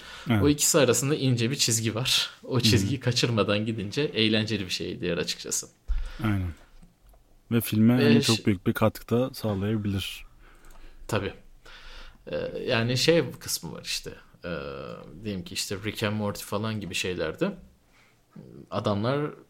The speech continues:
Speaker 2: bazen şey yapıyor. E, wild yapıyorlar. Yani wild dediğimiz burada şey, e, açıyor. Şeye
Speaker 1: Vahşi.
Speaker 2: göre değil. <laughs> Aynen. <laughs> Çok vahşi, vahşi cazibesiyle genelde komedyenler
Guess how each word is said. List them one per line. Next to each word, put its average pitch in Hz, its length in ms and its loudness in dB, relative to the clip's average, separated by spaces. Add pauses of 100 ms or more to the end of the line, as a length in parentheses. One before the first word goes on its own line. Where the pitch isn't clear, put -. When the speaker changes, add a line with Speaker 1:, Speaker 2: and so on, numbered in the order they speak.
Speaker 2:
bazen 107 360 -2
şey 139 180 2
yapıyor. 90 300 -2 (800)
E, 98 60 -4 (120)
wild 101 420 4
yapıyorlar. - 420 -10
Yani 92 220 -2
wild 101 340 4
dediğimiz 98 420 -2
burada 147 400 0
şey, - 260 0 (460)
e, 95 40 -10
açıyor. 110 840 2 (100)
Şeye 110 340 4
Speaker 1:
Vahşi. 104 280 4
Speaker 2:
göre 113 120 6
değil. 104 120 0 (360)
<laughs> - 360 -20
Aynen. 113 260 4 (140)
<laughs> 151 120 6
Çok 117 340 2
vahşi, 120 720 2
vahşi 120 380 6
cazibesiyle 104 840 6 (420)
genelde 107 340 4
komedyenler 113 760 0